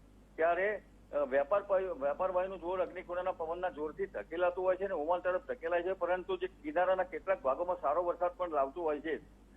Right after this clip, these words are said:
એટલે હાલમાં તો કોઈ વાતાવરણ ડિસ્ટર્બ થવાની શક્યતા જણાતી નથી. વાવાઝોડા ઉપર તેની નજર રાખવી પડે. જો વાવાઝોડું અતિ ભારે વરસાદ લઈને આવે તો એને વા-, વાતાવરણમાં ઠંડક, અ, પ્રસરી જાય. હવાનું દબાણ જે છે, એ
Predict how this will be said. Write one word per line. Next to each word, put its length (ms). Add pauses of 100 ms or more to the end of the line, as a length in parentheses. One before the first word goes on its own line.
(220)
એટલે 320
હાલમાં 440
તો 260
કોઈ 240
વાતાવરણ 480
ડિસ્ટર્બ 300
થવાની 280
શક્યતા 380
જણાતી 600
નથી. 320 (460)
વાવાઝોડા 480
ઉપર 200
તેની 200
નજર 260
રાખવી 260
પડે. 240
જો 140
વાવાઝોડું 640
અતિ 220
ભારે 220
વરસાદ 320 (180)
લઈને 280
આવે 320 (540)
તો 120
એને 120
વા-, 320
વાતાવરણમાં 580
ઠંડક, 520
અ, 120
પ્રસરી 400
જાય. 240 (300)
હવાનું 420
દબાણ 360
જે 200
છે, 320 (480)
એ 60